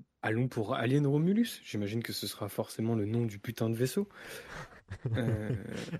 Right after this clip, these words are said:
Speaker 2: Est-ce que
Speaker 1: non, et
Speaker 2: on a, euh, la vraie question, c'est est-ce que il y a, comment il s'appelle, euh, euh, l'acteur, là, qui est, qui est, qui est doué, hein, mais qui, euh,
Speaker 1: Fassbender, non, c'est bon, c'est bon.
Speaker 2: Fassbender, c'est bon ?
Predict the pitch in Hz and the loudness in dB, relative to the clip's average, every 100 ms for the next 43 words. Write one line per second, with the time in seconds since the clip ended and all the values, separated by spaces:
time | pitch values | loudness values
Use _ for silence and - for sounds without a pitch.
0 | - 127 131 - 202 220 185 - 147 107 | -2 -2 -2 0 4 4 2 0 2 2
1 | 107 131 160 151 110 101 95 92 92 92 | 0 0 -2 -6 -6 -4 -2 -4 -4 -2
2 | 101 95 104 - 98 - 117 110 90 85 | -2 -2 -6 -6 -10 -8 -10 -8 -8 -6
3 | 90 - - 110 110 95 92 90 92 110 | -8 -10 -6 -6 -4 -6 -4 -2 -2 -4
4 | - 101 95 - - 78 78 76 82 _ | -10 -10 -8 -10 -10 -10 -10 -12 -14 _
5 | _ _ _ _ _ _ _ 98 95 87 | _ _ _ _ _ _ _ -6 -2 -2
6 | 85 85 85 82 85 - 87 80 80 80 | -2 -2 -2 -4 -6 -8 -8 -6 -8 -10
7 | - 82 82 _ 85 82 85 98 123 190 | -10 -10 -10 _ -10 -10 -8 -4 0 2
8 | 165 135 135 123 101 - 92 92 87 87 | 2 0 -2 -4 -8 -10 -8 -4 -4 -4
9 | 87 90 92 _ _ _ _ _ _ _ | -6 -8 -10 _ _ _ _ _ _ _
10 | _ _ _ - 110 127 139 120 107 117 | _ _ _ -14 2 4 4 2 0 -4
11 | 113 107 85 110 98 104 104 123 123 110 | -4 -4 -4 -2 0 0 0 -2 -2 -4
12 | 113 | -6